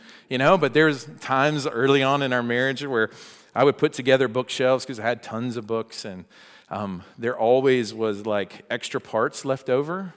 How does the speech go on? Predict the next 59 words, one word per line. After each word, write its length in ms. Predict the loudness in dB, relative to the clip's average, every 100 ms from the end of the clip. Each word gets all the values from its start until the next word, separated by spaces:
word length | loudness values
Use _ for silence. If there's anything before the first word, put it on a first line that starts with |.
| _
Like, 320 | -8 -8 -8 -20 _ -6
can 140 | -2
I 40 |
get 140 | 2 2
an 80 | 2
amen 400 | 2 2 0 0
from 180 | -4
anybody? 420 | -4 -4 -4 -6 -8
Does 120 | -4
there 100 | 0
anybody 320 | 4 6 6
feel 400 | 4 -2 0 0
that, 380 | 0 -4 -6 -2
right? 240 | 2 2 0 -10 -20 2
And 100 | 8
I 160 | 10 8
thought 240 | 8 8
that 140 | 8 8
was 120 | 4
intentional. 680 | -2 2 2 2 4 8
I 80 | 8
thought 160 | 8 4
that 120 | 2
was 140 | 2
loving 560 | 0 6 6 6 2 2
by 160 | 4 4
the, 180 | 2 -2 -10 -20 _
you 140 | -2 2
know, 120 | 2
the 80 | 2
people 300 | -2 4 6
at 80 |
ikea. 420 | 6 4 0 0 2
They're 140 | 0
just 220 | -2 -4
like, 100 | -4
"In 100 | -4
case 240 | -6 -6 -4
you 80 |
lose 220 | -4 -2 -4
a 60 |
screw 320 | -8 -4 -2
or 80 | -2
something." 340 | -2 -6 -8 -6
But 180 | -6 0
really, 440 | 6 8 8 6 0 -12 -2
I 120 | 0
couldn't 260 | 2 2 4
get 120 | 6
all 220 | 8 8
of 80 | 6
them 160 | 4 0
in 140 | 0
there, 320 | 0 2 2
and 100 | 4
I'm 80 | 4
always 340 | 4 4 2 2
trying 240 | 2 2
to, 140 | 0